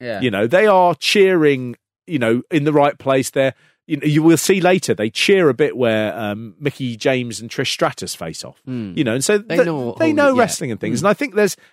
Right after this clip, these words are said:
Speaker 2: a sense here that, is Maria Menounos the best person to do a little bit of historic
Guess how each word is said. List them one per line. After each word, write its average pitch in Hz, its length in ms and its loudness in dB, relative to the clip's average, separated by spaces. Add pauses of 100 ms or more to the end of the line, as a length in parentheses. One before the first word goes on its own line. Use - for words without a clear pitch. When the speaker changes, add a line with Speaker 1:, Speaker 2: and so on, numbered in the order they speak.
(120)
Speaker 2:
a 180 60 -6
sense 240 340 0
here 160 180 4
that, 95 220 -6 (420)
is 240 220 0
Maria 220 420 4
Menounos 151 640 -2
the 131 100 -6
best 165 440 -4
person 110 480 -2
to - 120 -12
do 120 240 2
a 127 60 2
little 127 220 -4
bit 120 160 -10
of 123 100 -16
historic 117 680 -4